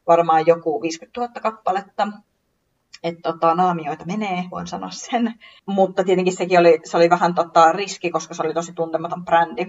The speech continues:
Et sen ete-, eteen on kyllä tehty töitä, että se on saatu myymään. Kosmetiikkaa on niin paljon markkinoilla, niitä on niin monta eri brändiä, että ne ei kyllä myy silleen, että sä laitat ne verkkokauppaan myyntiin ja oot silleen, "Tulukaa ostamaan, tulukaa ostamaan",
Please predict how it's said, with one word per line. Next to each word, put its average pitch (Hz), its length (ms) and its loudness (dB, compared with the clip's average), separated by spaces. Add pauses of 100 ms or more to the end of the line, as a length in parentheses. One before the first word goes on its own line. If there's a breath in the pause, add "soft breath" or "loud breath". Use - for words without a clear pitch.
(140)
Et 170 140 -8
sen 160 160 -4
ete-, 160 360 0
eteen 170 260 0
on 175 100 -6
kyllä 160 160 -4
tehty 175 200 -6 (120)
töitä, 185 340 0 (240)
että 180 160 -8
se - 60 -6
on 214 80 -10
saatu 185 220 -2
myymään. 185 600 -4 (440 loud breath)
Kosmetiikkaa 180 720 0
on 170 180 0
niin 180 220 -2
paljon 160 360 2
markkinoilla, 160 800 -2
niitä 165 240 -6
on 175 140 -4
niin 202 260 -6
monta 170 260 0
eri 160 180 -2
brändiä, 165 600 0
että 170 220 -6
ne 175 60 0
ei 170 200 0
kyllä 156 240 -6
myy 165 200 -8
silleen, - 420 -4
että 170 100 -14
sä 156 140 2
laitat 156 260 4
ne 151 100 -10
verkkokauppaan 165 640 0
myyntiin 165 380 -4
ja 160 120 -2
oot 175 220 -4
silleen, 185 260 -8
"Tulukaa 359 520 6
ostamaan, 226 500 -4
tulukaa 294 420 -2
ostamaan", 185 640 0